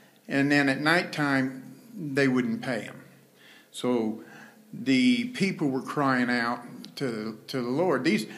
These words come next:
these were, these were, uh, uh, people, church people. Now, <clears throat> I don't know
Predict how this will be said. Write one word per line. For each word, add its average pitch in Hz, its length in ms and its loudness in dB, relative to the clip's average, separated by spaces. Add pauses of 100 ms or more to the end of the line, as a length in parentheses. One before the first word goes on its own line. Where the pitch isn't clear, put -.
(320)
these 226 260 8
were, 170 520 4
these 180 420 2
were, 160 300 4
uh, 123 300 2 (1120)
uh, 120 440 2 (760)
people, 202 560 4 (1300)
church - 400 0
people. 127 320 0 (1200)
Now, 131 400 2 (720)
<clears throat> 170 480 2 (2000)
I 165 160 10
don't 208 220 10
know 165 440 10